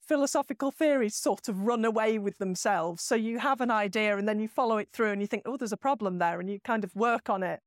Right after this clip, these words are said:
And you don't really end up agreeing with yourself by the end. You can actually end up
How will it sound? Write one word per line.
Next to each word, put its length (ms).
And 180
you 100
don't 500
really 500
end 240
up 160
agreeing 480
with 140
yourself 500
by 200
the 140
end. 320
You 60
can 140
actually 260
end 140
up 80